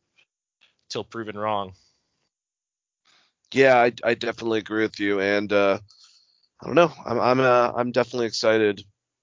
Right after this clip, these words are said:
Speaker 2: to see where this goes, um, with him and Sammy Guevara.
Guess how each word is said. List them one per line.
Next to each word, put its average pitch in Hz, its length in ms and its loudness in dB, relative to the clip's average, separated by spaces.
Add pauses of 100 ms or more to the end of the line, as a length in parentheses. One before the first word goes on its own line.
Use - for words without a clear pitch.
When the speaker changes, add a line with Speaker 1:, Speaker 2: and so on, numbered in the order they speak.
(120)
Speaker 2:
to 104 120 -10
see 110 320 -6
where 104 180 0
this 101 220 -2
goes, 104 480 0
um, 101 500 2 (240)
with 107 180 -6
him 110 200 -2
and 104 100 -4
Sammy 101 220 -2
Guevara. 95 560 2